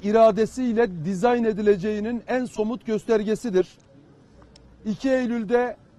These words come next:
bir mahkeme kararıyla İstanbul İl Başkanlığı'na bir kayyum atandı ve üç gün içerisinde delegelerimiz olağanüstü İstanbul Kongresi ile ilgili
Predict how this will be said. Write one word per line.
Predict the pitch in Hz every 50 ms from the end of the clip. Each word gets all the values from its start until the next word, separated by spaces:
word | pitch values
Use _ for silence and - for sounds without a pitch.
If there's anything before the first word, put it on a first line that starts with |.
| _ _ - _ - -
bir | 151 170 262 269
mahkeme | 240 226 233 240 208 - 240 233 233 247 247
kararıyla | 233 233 226 220 226 226 226 233 247 226 202 214 226 233 226 240 - - - - - - - - - - - - - - - - - - - - -
İstanbul | 190 151 - - 262 254 240 220 240 240
İl | 247 233 214
Başkanlığı'na | 226 226 208 - - 240 226 220 220 220 220 220 220 220 185
bir | 233 233 208 - - - - - - - - -
kayyum | - 190 214 226 233 254 233
atandı | 220 202 - 220 196 190 185 165 214 240 240 - - _ _ - - - - - - - _ -
ve | 151 220 247 220
üç | 226 269 294 - -
gün | - 247 226
içerisinde | 233 170 - 233 214 220 180 - 220 208 202 185 202 214 220 208 - - - - - _ - - - - - _ - - 110 110
delegelerimiz | 180 214 247 262 262 240 233 220 208 208 196 190 196 202 208 - - - - - _ _ _ _ _ _ _ _ _ -
olağanüstü | 180 214 233 254 262 254 240 240 202 - - 247 247
İstanbul | 226 214 - - - 262 254 233 214 233 220
Kongresi | - 233 240 240 233 226 226 226 208 - 240 240
ile | 220 220 214 220
ilgili | 214 190 214 214 208 208 196 185